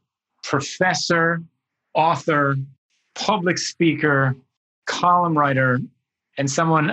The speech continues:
I'm super, super thrilled to call my friend Tendai Vicky with me today and for our latest in the Forever Employable Stories series. And I'm really excited to, to chat with you.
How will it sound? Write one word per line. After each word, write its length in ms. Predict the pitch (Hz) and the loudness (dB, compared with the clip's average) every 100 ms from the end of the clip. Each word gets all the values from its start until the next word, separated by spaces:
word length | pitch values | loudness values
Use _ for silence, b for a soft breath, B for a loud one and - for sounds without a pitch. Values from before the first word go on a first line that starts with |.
| 175 | 0
I'm 320 | 139 135 139 | 0 0 -2
super, 360 | - 160 156 | -2 -2 0
super 260 | 131 139 131 | -2 -2 -2
thrilled 220 | 127 123 | -2 -4
to 40 | 127 | -2
call 180 | 123 | -2
my 140 | 117 113 | 0 -2
friend 280 | 110 120 113 | -2 -2 -2
Tendai 320 | 120 113 98 | -2 -2 -2
Vicky 360 | 117 117 107 - _ _ - | -4 -2 -4 -6 _ _ -4
with 220 | 127 127 | -2 0
me 100 | 127 | -2
today 540 | - 117 117 113 117 | -2 0 2 0 -2
and 200 | 127 117 117 | -2 -2 0
for 140 | 120 | 0
our 120 | 120 | 2
latest 480 | 131 139 151 135 - - _ | 2 0 0 -4 -6 -18 _
in 220 | 143 135 | -4 0
the 180 | 127 123 | 0 0
Forever 440 | 117 143 131 143 135 | -2 0 0 0 0
Employable 580 | 127 127 127 123 117 | 0 0 0 0 -2
Stories 640 | 113 - 139 127 120 113 - _ _ _ | -6 -2 2 2 2 0 -4 _ _ _
series. 580 | - 135 123 120 113 107 - | -4 0 2 2 0 -4 -4
And 460 | 120 113 110 110 - | -2 0 -2 -4 -4
I'm 140 | 139 | -2
really 180 | 180 180 | 0 0
excited 320 | 143 147 131 | 0 -2 -2
to, 120 | 127 | -4
to 180 | - 139 | -4 -6
chat 300 | 131 143 135 | -2 0 0
with 140 | 135 139 | 0 0
you. 160 | 131 | 0